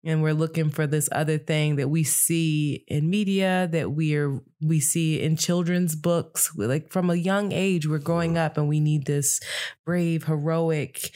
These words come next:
Speaker 1: strong, strapping
Speaker 2: Mm-hmm.
Speaker 1: man. And that's, that's fine. That's one type of man, but there's so many other types.
Speaker 2: Mm-hmm.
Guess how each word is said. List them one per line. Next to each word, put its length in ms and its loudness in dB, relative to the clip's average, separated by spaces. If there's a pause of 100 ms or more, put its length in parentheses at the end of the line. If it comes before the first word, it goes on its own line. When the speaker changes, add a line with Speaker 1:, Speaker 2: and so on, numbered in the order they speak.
(140)
Speaker 1:
strong, 960 0
strapping 1120 0
Speaker 2:
Mm-hmm. 340 2 (180)
Speaker 1:
man. 540 2
And 480 0 (100)
that's, 400 2 (400)
that's 240 0
fine. 680 0
That's 260 0
one 280 0
type 320 0
of 140 -2
man, 300 2
but 140 -2
there's 180 0
so 160 0
many 320 2
other 240 0
types. 520 -4
Speaker 2:
Mm-hmm. 520 2